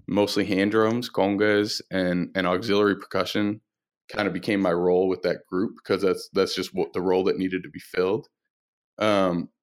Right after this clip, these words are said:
and so it was really a chance for me to just kinda get through some of those issues. Like, "Your hands hurt, well, you gotta play, <laughs> like, you gotta show."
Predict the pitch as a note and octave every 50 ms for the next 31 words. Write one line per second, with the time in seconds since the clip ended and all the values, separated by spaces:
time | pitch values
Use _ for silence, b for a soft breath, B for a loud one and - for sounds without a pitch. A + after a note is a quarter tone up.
0 | _ _ _ _ _ _ A2 A2 G#2 F#2+ - - - - A2 G#2+ G2+ G2+ G2 G2
1 | G2+ - - - - _ _ _ _ _ _ _ _ _ _ G#2+ A2 G2+ F2+ G#2
2 | G#2+ G#2+ - F#2+ F#2 G2 G2+ G#2+ A2 A#2+ A#2+ A#2 A#2 A2+ A#2 - - _ - G#2
3 | G2 - - G#2 G#2 G2+ G2 G2 - G2 G2 G2+ G2 F#2+ F#2 F2 F#2+ F2+ - -
4 | - F#2 F2+ F#2 F2 F2+ F#2+ F2 - - G2+ F#2 - - G2 G2 F2+ F#2+ F#2+ F2+
5 | G2 G2+ - - - - - - - - - G2+ F#2 F2 - b b b b b
6 | b b - F#2 - - G#2 G2+ G#2 G#2 - A#2+ A2+ C3 C#3+ - F#2+ F#2 F#2 F#2+
7 | G2+ - A2 G2+ F#2+ G2 G2 G2+ G2+ G2+ - - F#2+ G#2+ D3 - - - - -
8 | A2+ - - - A#2+ A2 A#2 A2 A2 G2 G#2 A2+ A2 - - B2 C3+ A#2+ F#2 F#2
9 | F#2+